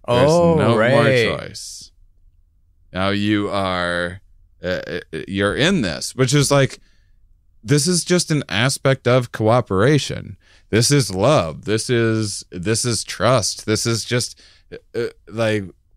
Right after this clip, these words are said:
Speaker 1: the, the idea, there's an idea that love is, um, Steven Pinker has a really good book, How the,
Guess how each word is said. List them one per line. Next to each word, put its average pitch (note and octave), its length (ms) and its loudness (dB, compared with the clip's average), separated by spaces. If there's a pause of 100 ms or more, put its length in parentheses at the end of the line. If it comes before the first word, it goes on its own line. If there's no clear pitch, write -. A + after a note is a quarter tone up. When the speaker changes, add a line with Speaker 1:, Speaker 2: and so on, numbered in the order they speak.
(460)
Speaker 1:
the, A2+ 400 -2
the A2+ 220 0
idea, A#2 400 2
there's G#2 260 2
an G#2 100 -2
idea G#2+ 340 2
that G2+ 180 2
love G2 340 2
is, F2+ 400 0 (540)
um, F2 440 -2
Steven D3+ 380 0
Pinker G2 320 -2
has E2 160 2
a D#2 80 -4
really E2 260 0
good D2+ 240 -4
book, D2+ 220 -4
How E2 160 0
the, C#2 340 -2